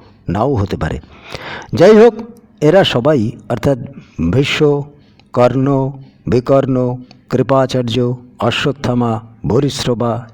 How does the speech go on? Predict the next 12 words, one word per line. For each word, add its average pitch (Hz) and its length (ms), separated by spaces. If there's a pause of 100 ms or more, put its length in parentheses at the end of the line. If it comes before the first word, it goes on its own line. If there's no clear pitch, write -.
জয়দ্রথ 120 680 (440)
অর্থাৎ 117 260
ভ্রমজ্ঞান, 110 880 (720)
ইন্দ্রিয়জ্ঞান, 131 1000 (220)
বাহ্য 123 460
দয়া, 113 400 (460)
কাম 117 280
সংকল্প, 123 680 (300)
সংশয়, 123 680 (320)
দুঃসাহস 120 680 (680)
ইত্যাদি 190 600
হচ্ছে 165 380